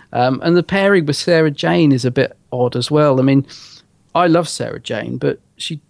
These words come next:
doesn't really get a lot to do in this apart from sort of fall down that cliff and scream. And she's not, again, not really in the sort of Sarah Jane character, um, particularly.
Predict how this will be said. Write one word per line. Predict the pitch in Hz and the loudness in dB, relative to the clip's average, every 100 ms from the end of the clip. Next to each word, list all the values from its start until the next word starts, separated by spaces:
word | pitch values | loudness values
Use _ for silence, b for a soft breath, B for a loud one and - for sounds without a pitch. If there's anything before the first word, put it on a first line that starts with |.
| - | 0
doesn't | 175 185 | 0 0
really | 160 135 | -2 0
get | 127 | -4
a | 113 | -4
lot | 110 - | -8 -8
to | |
do | 127 127 | -4 -2
in | 120 | -2
this | 120 - | -6 -8
apart | - 131 | -4 -4
from | - 123 | -4 -12
sort | - - | -12 -12
of | |
fall | - 135 | -6 -4
down | 123 127 120 | -2 -4 -2
that | 113 - B B B | -6 -8 B B B
cliff | - 135 120 | -2 -2 -2
and | 117 | -8
scream. | 117 - 139 127 123 | -8 -4 -2 0 -2
And | 127 | -4
she's | - 151 147 - | -2 -2 -2 -4
not, | 180 233 - _ - | -2 -2 -4 _ -6
again, | 147 214 208 143 | -2 2 2 2
not | 196 - | -2 -2
really | 175 170 147 | -2 0 0
in | 147 147 | 0 -2
the | 139 | -4
sort | - - | -8 -12
of | - | -8
Sarah | 151 143 135 | -4 -4 -2
Jane | 143 139 135 | -2 -2 -2
character, | - 151 131 - - 95 82 b b b b _ _ | -4 -2 -2 -4 -10 -12 -12 b b b b _ _
um, | 120 113 107 117 110 _ | -8 -6 -6 -8 -12 _
particularly. | - 139 - 117 110 123 | -8 -6 -6 -10 -10 -12